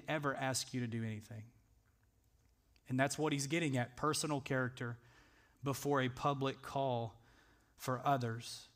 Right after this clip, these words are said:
But this idea of be on guard leads to our next point of truth, which is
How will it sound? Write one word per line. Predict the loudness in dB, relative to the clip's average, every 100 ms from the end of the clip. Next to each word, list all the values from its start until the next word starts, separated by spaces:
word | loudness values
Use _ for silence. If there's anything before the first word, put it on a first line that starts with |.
| _ _ _ -4
But | -2 2
this | 4 6
idea | 6 6 4 4 6
of | 4 0
be | 2 4
on | 4 4
guard | 4 4 4
leads | 2 2 0
to | 0
our | 2
next | 2 2 0 -4
point | -2 0
of | -2
truth, | -2 0 0 -2
which | -4
is | -4